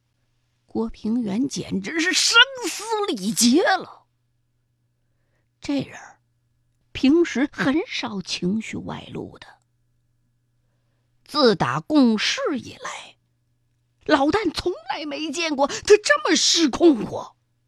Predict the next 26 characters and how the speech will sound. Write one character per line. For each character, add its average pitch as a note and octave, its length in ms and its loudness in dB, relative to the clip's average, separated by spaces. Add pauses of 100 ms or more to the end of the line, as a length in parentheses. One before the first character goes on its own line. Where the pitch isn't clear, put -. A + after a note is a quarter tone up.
(1600)
是， D#4+ 240 0 (1400)
最 G#4+ 320 8
近 D#4 320 8
这 D#3+ 160 -2
些 C3+ 220 -6
天， - 400 -14 (1120)
郭 G4 240 8
平 F4+ 280 8
原 E4 260 10
比 F#3+ 160 -2
他 B3 120 6
牵 F#4+ 260 2
头 E4 200 8
立 F#4 240 6
项 G#4 120 8 (140)
的 B3 120 4
时 A3+ 120 4
候 A3+ 120 10
还 D#4 280 6
要 G#4+ 220 2
热 D#4 240 2
情 B3 200 4
高 B3+ 200 4
涨， - 220 -4 (580)
几 - 140 -2
乎 D#5+ 80 -4